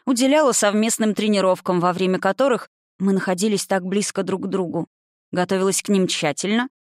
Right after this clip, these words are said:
одевалась провокационно, пахла приятно,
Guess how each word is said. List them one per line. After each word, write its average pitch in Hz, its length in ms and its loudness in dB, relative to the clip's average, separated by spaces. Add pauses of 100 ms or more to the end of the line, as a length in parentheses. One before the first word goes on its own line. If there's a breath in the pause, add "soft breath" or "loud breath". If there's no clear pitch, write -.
(120)
одевалась 277 540 0
провокационно, 226 840 2
пахла 220 380 -2
приятно, 180 680 -2